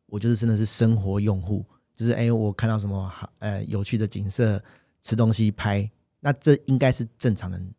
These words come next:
做的事情。那你如果要行销自己的话，应该不是 po 这些东西啦，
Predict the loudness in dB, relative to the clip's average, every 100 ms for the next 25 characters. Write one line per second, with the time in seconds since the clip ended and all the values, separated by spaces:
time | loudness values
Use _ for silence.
0 | _ _ _ -4 -2 -4 -6 -10 -16 _
1 | -2 0 2 0 0 -2 -6 -4 -4 -4
2 | -8 -10 -8 -6 -6 -6 -6 -8 -12 -16
3 | -16 -10 -10 -8 -10 -12 -14 -16